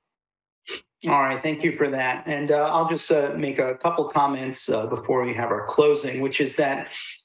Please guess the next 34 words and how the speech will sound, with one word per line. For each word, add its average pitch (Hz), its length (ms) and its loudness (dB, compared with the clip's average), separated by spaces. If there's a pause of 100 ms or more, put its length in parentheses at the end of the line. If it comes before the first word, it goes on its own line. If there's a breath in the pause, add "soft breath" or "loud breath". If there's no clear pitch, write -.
yeah, 190 120 6
I 185 60 4
would 240 160 0
not 208 320 4 (100)
equate 160 800 0
non-adherence 151 960 -2
with 127 200 0
I 139 220 0
V 123 380 -4
factor 135 420 -2
therapy 123 480 0
that 120 100 0
has 123 240 -4
to 117 80 -8
be 117 80 0
given 117 340 0
repeatedly 117 920 -2 (500 loud breath)
with 131 440 2
the 135 60 2
fact 143 300 0
that 139 120 -2
that 131 200 -4
patient 131 340 2
wouldn't 127 220 2
be 120 120 0
a 113 80 0
good 117 180 0
gene 117 260 -2
therapy 117 320 2
candidate. 110 680 -2
I, - 80 0
I, - 340 -4
I 143 40 -2
think 180 380 -2